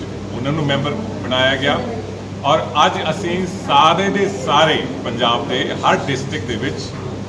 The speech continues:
ਇਹ ਮੈਮ ਲੈ ਕੇ ਜਾ ਰਹੇ ਹਾਂ, ਜਿਹਦੇ ਹੇਠਾਂ ਜਿਹੜਾ ਸਾਡਾ ਪਿਛਲਾ ਅਠਾਰਾਂ ਕਰੋੜ ਦਾ ਮੈਂਬਰਸ਼ਿਪ ਹਿੰਦੁਸਤਾਨ ਹੈ, ਉਹਨੂੰ ਅਸੀਂ ਐਕਸੀਡ ਕਰਨ ਜਾ ਰਹੇ ਹਾਂ, ਉਸ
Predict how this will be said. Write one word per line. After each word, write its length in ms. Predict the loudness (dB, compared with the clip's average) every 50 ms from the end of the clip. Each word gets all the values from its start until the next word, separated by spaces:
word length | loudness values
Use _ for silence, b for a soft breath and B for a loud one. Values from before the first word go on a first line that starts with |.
| -10 -6 0
ਇਹ 140 | 0 2 2
ਮੈਮ 400 | 4 4 4 4 4 4 0 -4 -4 -2
ਲੈ 120 | -2 -2
ਕੇ 140 | -2 -2 -4
ਜਾ 200 | -2 0 0 0
ਰਹੇ 220 | 0 0 0 2
ਹਾਂ, 80 | 2 0 0 -2 -6 -8 -8 -6 -8 -8 -4
ਜਿਹਦੇ 260 | -2 0 0 2 2 2
ਹੇਠਾਂ 380 | 2 0 0 0 0 0 0 -2 -4 -8 -8 -8 -10 -10 -10 -8 -8 -8 -8 -8 -8 -8 -8 -8 -8 -8 -10 -10 -10 -10 -10 -10 -6 -4
ਜਿਹੜਾ 300 | -2 0 2 4 2 2 2 0
ਸਾਡਾ 280 | -2 -2 0 0 0 0 0 -2 -6
ਪਿਛਲਾ 360 | -6 -6 -2 2 4 4 4
ਅਠਾਰਾਂ 380 | 4 2 0 0 2 2 2 0
ਕਰੋੜ 340 | 0 -2 -4 -4 -4 -4 -2
ਦਾ 100 | 0 0
ਮੈਂਬਰਸ਼ਿਪ 800 | 0 0 -2 -2 -2 -4 -4 -4 -4 -6 -8 -8 -8 -8 -8 -8
ਹਿੰਦੁਸਤਾਨ 580 | -6 -4 -4 -4 -4 -2 -2 -2 -2 -2 0 -2
ਹੈ, 160 | -2 -2 -2 -6 -6 -8 -8 -8 -6 -4
ਉਹਨੂੰ 320 | -2 -2 0 0 -2 -2
ਅਸੀਂ 180 | -2 -4 -4 -4
ਐਕਸੀਡ 440 | -4 -4 -4 -4 -2 -2 0 0 -2
ਕਰਨ 220 | -2 -4 -4 -4 -2
ਜਾ 140 | -2 -2 0
ਰਹੇ 120 | 0 0 0
ਹਾਂ, 60 | 0
ਉਸ 120 | -2 -4